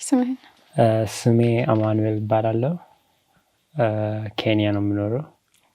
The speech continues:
Speaker 2: ግን ኢትዮጵያዊ ነኝ እና እዛ ስራ እሰራለሁ። ሳውንድ፣ ሳውንድ ኢንጂነር ነኝ እዛ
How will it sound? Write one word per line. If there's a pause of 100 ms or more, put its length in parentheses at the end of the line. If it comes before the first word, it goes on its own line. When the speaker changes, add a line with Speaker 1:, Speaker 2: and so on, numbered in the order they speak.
(720)
Speaker 2:
ግን
ኢትዮጵያዊ
ነኝ (800)
እና (1400)
እዛ (200)
ስራ
እሰራለሁ። (640)
ሳውንድ፣
ሳውንድ
ኢንጂነር
ነኝ
እዛ